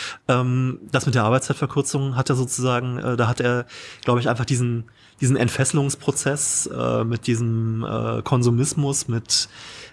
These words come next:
Speaker 2: äh, auch dem, äh, dem, dem demonstrativen Konsum, äh, Statuskonsum, all diesen Dingen, also diese, diesen Wettläufen, ähm, das hat er, glaub ich, äh, da eben nicht auf dem Schirm gehabt, äh, und hat er gedacht, das ließe sich wohl anders, äh, regeln.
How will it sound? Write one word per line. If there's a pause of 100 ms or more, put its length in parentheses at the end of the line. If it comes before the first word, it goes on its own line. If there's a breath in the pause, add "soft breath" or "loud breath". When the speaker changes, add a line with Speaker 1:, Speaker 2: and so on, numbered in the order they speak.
Speaker 2:
äh,
auch
dem,
äh,
dem,
dem
demonstrativen
Konsum,
äh,
Statuskonsum, (440 loud breath)
all
diesen
Dingen,
also
diese,
diesen
Wettläufen, (480 loud breath)
ähm,
das
hat
er,
glaub
ich,
äh,
da
eben
nicht
auf
dem
Schirm
gehabt,
äh,
und
hat
er
gedacht,
das
ließe
sich
wohl
anders,
äh, (600 loud breath)
regeln.